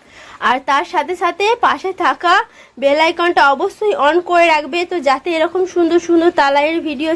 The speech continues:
ছাড়ার সঙ্গে সঙ্গে তোমাদের কাছে নোটিফিকেশন চলে যায়। আর তার সাথে সাথে একটা করে শেয়ার করে দেবে, তো যাতে সবার কাছে এত সুন্দর সুন্দর তালাইয়ের ডিজাইনগুলো পৌঁছে যায়। তো খুব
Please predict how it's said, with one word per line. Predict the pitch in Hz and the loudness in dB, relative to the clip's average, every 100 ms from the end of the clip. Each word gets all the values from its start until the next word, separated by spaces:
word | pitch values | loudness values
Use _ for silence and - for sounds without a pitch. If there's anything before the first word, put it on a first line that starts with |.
| 339 | -2
ছাড়ার | 277 302 - | 0 0 -2
সঙ্গে | 269 285 302 | -2 -2 -2
সঙ্গে | 330 349 339 | 0 0 2
তোমাদের | 277 269 277 269 | 2 4 2 0
কাছে | 285 349 320 | -2 -2 -2
নোটিফিকেশন | 320 349 330 339 311 311 320 | -2 -2 0 0 0 0 2
চলে | 294 294 277 | 4 4 2
যায়। | 330 440 - - - - - - 233 | 0 0 -8 -20 -20 -18 -16 -4 0
আর | 269 277 | 0 -2
তার | 294 339 349 | -2 -2 -4
সাথে | 269 330 349 | -6 -4 -6
সাথে | 339 370 226 285 | -2 -2 -2 -4
একটা | - 330 339 | -6 -6 0
করে | 359 370 | 0 0
শেয়ার | - 302 349 359 | 0 0 0 -4
করে | 330 302 | -4 -4
দেবে, | 294 349 427 | -2 -2 -2
তো | 349 262 | -4 -2
যাতে | 254 254 - 381 415 - - | 0 -2 -2 -4 -6 -14 -20
সবার | - 262 302 392 381 320 | -2 2 2 2 0 0
কাছে | 269 - 381 254 | -2 -2 -4 -4
এত | 269 320 | -6 -6
সুন্দর | 349 339 339 | -2 -2 -2
সুন্দর | 349 349 349 | -4 -2 0
তালাইয়ের | 262 277 302 339 240 | 2 2 0 -2 -6
ডিজাইনগুলো | 294 311 320 359 359 320 320 370 - | -4 0 2 4 2 2 0 0 0
পৌঁছে | 311 349 359 349 330 | 2 2 2 2 2
যায়। | 339 453 - - _ - | 2 0 -6 -18 _ -4
তো | 302 302 | -4 -2
খুব | 349 | -2